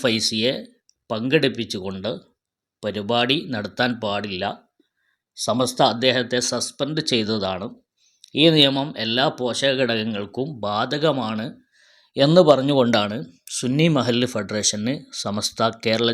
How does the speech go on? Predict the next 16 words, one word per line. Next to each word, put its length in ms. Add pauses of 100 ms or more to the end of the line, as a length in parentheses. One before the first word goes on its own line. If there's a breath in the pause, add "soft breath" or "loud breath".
ജമിയത്തുൽ 440
ഉലമ 320
ലെറ്റർ 380
പാഡ് 240 (420)
കൈമാറിയിരിക്കുന്നത്. 960 (580 soft breath)
ആ 140
ലെറ്റർ 320
പാഡാണ് 460 (240)
നിങ്ങൾക്ക് 420
കാണാൻ 380
സാധിക്കുന്നത്, 560 (220)
നിങ്ങൾക്ക് 400
വായിച്ച് 360
നോക്കാവുന്നതാണ്. 680 (2000 loud breath)
ഇത്തരുണത്തിൽ 580
നമ്മൾ 160